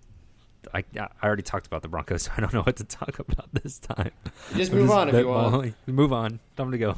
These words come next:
Speaker 1: <laughs>
Speaker 2: Move on. All right. So next one is against week, last one of the season. For some reason, always Kansas City. Week seven at Kansas City.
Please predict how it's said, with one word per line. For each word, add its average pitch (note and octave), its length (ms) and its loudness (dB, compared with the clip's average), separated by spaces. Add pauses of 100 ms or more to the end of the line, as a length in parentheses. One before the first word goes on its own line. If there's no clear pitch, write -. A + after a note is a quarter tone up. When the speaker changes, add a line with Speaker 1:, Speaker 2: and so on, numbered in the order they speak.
Speaker 1:
<laughs> - 680 -14
Speaker 2:
Move F#3 200 4
on. D#3+ 260 6
All F3 140 6
right. C#3 400 6
So C#3+ 80 -6
next D#3+ 260 0
one F3 80 2
is D3+ 80 0
against C#3+ 340 0 (140)
week, D3 240 -2
last A#2 300 2
one A#2+ 100 -4
of G#2+ 60 -6
the G#2+ 80 -8
season. A#2 500 -6 (540)
For G#2+ 100 -12
some G#2+ 160 -8
reason, F#2+ 240 -6
always G#2 380 -6
Kansas G#2 320 -10
City. C#3+ 220 -2
Week D3 200 -2
seven C#3 460 -2 (480)
at D3 300 0
Kansas B2+ 440 -4
City. A#2+ 460 -4